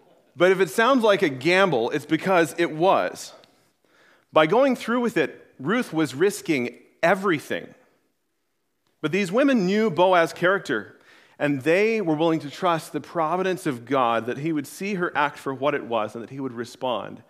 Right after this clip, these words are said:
with kindness. So Ruth trustingly submits to Naomi's direction. She goes through with it, carrying out her instructions to the letter. And like Esther going before the king, she would entrust herself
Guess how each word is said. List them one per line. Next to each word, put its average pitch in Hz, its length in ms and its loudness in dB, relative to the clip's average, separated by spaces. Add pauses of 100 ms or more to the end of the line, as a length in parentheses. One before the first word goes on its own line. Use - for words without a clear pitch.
(280)
with 113 180 -8
kindness. 98 720 -14 (760)
So - 180 -4
Ruth 180 300 0
trustingly 214 600 0
submits 156 500 0
to 147 140 -2
Naomi's 135 360 0
direction. 123 520 -4 (640)
She 165 140 -4
goes 202 380 2
through 240 180 -2
with 185 160 0
it, 131 100 -2
carrying 175 360 0
out 165 180 2
her 175 100 -2
instructions 165 680 -2
to 214 280 -4
the 208 120 2
letter. 143 360 0 (540)
And 143 100 0
like 165 280 2
Esther 190 340 0
going 147 220 0
before 135 260 -2
the 135 80 0
king, 139 320 -2
she 190 240 -4
would 214 140 -2
entrust 180 480 -2
herself 127 640 -2